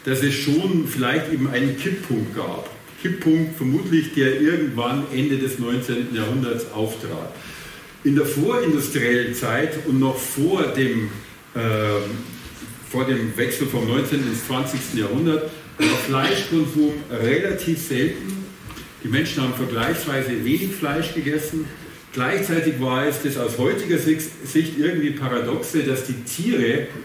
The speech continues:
unter den Menschen lebten in der Stadt, mehr oder minder. Erst um neunzehnhundert hat sich durch bestimmte Konsumforderungen unter anderem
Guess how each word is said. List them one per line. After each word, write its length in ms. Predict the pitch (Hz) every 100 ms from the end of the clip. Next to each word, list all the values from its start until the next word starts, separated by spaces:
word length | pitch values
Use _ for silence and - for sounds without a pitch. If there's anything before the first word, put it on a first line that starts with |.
| - -
unter 240 | 160 208 160
den 240 | 131 123
Menschen 580 | 123 - - 123 123 110
lebten 500 | 120 143 - 139 143 160
in 120 | 147
der 120 | 147
Stadt, 460 | - 160 147 - 117
mehr 160 | 98
oder 180 | 90 90
minder. 300 | 87 85 85 - - - - - - - - - -
Erst 380 | 143 214 - -
um 180 | 180 185
neunzehnhundert 1080 | 156 180 - 165 139 185 113 110 - - - - - - - - - - 147
hat 160 | 151
sich 400 | 175 160 - - - - -
durch 300 | 185 185 -
bestimmte 520 | 139 - 170 185 143
Konsumforderungen 1160 | 135 127 - 110 - 135 135 143 147 147 147 143 - -
unter 320 | 156 - -
anderem 400 | 143 180 160 151